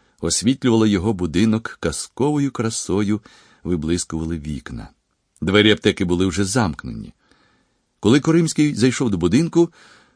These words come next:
до нього долинули музика та співи. Коримський з полегшенням зітхнув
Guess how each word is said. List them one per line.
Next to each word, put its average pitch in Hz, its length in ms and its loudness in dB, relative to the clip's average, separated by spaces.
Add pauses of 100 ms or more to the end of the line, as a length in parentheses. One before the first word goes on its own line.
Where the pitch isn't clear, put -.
(140)
до 87 220 -2
нього 147 360 2
долинули 131 580 2
музика 131 640 -2
та 147 160 -6
співи. - 540 -6 (640)
Коримський 98 500 2
з - 40 -4
полегшенням 90 720 0
зітхнув 117 560 0